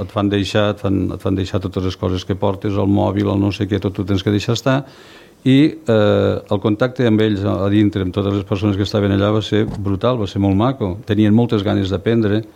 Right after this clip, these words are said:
Eren persones que no havien dibuixat mai, per exemple, però, en canvi, quan s'hi van posar, van fer uns dibuixos,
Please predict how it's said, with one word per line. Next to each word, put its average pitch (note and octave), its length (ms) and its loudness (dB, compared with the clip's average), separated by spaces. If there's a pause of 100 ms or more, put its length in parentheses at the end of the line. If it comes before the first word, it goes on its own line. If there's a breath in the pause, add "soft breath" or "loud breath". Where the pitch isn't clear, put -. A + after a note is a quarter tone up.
(440 loud breath)
Eren B2 180 2
persones B2+ 300 0
que B2+ 140 2
no - 20 4
havien A#2+ 160 4
dibuixat G#2+ 400 2
mai, G#2+ 160 4
per G2 160 -2
exemple, A2+ 540 2 (640 loud breath)
però, G#2 80 2
en G#2 80 2
canvi, B2 320 2
quan A#2+ 160 0
s'hi G#2+ 160 -4
van B2 240 2
posar, B2 540 0 (680 loud breath)
van A2+ 160 0
fer A2+ 240 0
uns A2+ 240 2
dibuixos, A#2+ 800 2